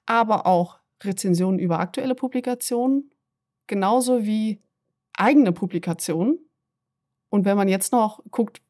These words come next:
was denn auf Rang zwei von dieser Was wünscht ihr euch Frage ist, da stehen Veranstaltungen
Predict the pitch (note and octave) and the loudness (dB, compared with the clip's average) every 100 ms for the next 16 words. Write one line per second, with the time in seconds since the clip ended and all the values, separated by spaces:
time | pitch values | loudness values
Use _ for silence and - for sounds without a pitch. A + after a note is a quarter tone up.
0 | _ _ - G3+ F3+ G#3+ F#3 F3+ F#3 F3 | _ _ -4 -2 0 0 -2 -2 0 0
1 | E3+ - - D#3+ D#3+ A3+ A#3 B3+ A#3+ B3 | 0 -4 -2 0 2 2 2 0 2 2
2 | A#3 A#3+ B3+ B3+ - A#3 - - A3+ A#3 | 2 0 0 0 0 -4 -4 -4 -4 -2
3 | A#3 B3+ - G#3 - C4 B3 - C4 - | -4 -4 -4 -4 2 0 2 0 0 2
4 | F3+ F3 F3 E3 | 0 2 2 2